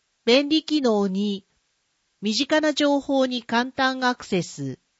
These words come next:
メニューにあるボタンから市ホームページにアクセスできます。便利機能三、公園、道路、街路灯等の不具合連絡も。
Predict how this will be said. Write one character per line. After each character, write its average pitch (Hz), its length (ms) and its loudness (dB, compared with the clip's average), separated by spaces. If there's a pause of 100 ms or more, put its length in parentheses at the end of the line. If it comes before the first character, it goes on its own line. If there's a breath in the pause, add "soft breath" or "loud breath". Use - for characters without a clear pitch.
(600)
メ 294 180 0
ニ 320 100 0
ュ 302 100 2
ー - 20 0
に 226 180 0
あ 233 100 4
る 214 140 2
ボ 175 140 0
タ 208 200 0
ン 196 60 -6
か 196 160 -2
ら 202 140 2
市 269 280 -4
ホ 294 280 -2
ー - 20 0
ム 302 160 -2
ペ 311 220 0
ー 294 40 0
ジ 240 160 -2
に 180 120 0
ア 175 120 0
ク - 120 -14
セ 196 120 -2
ス 165 140 -10
で 160 140 -2
き - 120 -12
ま 139 200 -8
す。 - 320 -20 (1200)
便 285 220 2
利 302 160 0
機 302 160 -2
能 214 220 2
三、 180 420 -4 (720)
公 277 320 2
園、 254 260 -2 (200)
道 269 260 4
路、 165 240 2 (340)
街 277 260 2
路 294 140 2
灯 294 280 0
等 285 260 2
の 185 160 2
不 175 160 -6
具 233 180 2
合 269 200 4
連 262 260 2
絡 190 300 -2
も。 143 280 -6